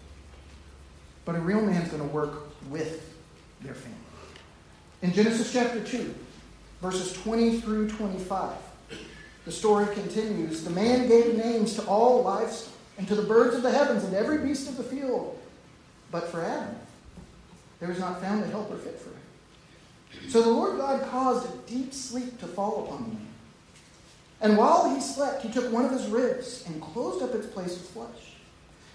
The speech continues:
And the rib that the Lord God had taken from the man, he made into a woman,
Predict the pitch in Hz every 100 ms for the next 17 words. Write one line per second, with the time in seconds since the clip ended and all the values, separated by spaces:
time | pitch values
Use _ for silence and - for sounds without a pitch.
0 | - 208 208 208 226 370 - 220 214 202
1 | 226 214 220 208 202 - - - 240 -
2 | 151 135 127 120 135 180 196 180 185 214
3 | 220 190 208 208 202 127